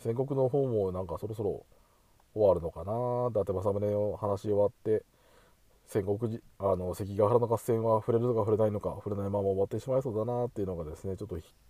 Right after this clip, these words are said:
かかるところではあります。そうそう、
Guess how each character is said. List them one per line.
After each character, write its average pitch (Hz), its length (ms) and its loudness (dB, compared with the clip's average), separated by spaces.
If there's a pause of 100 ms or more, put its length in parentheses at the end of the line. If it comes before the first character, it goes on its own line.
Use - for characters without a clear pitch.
(240)
か 90 80 -10
か 98 160 -6
る 101 60 -10
と 90 100 -8
こ 98 100 -6
ろ 98 80 -2
で 117 80 -6
は 110 160 -4
あ 80 60 -8
り 85 120 -8
ま 90 140 -8
す。 - 260 -16 (2250)
そ 60 80 -18
う 58 60 -18 (280)
そ 95 100 -6
う、 - 40 -6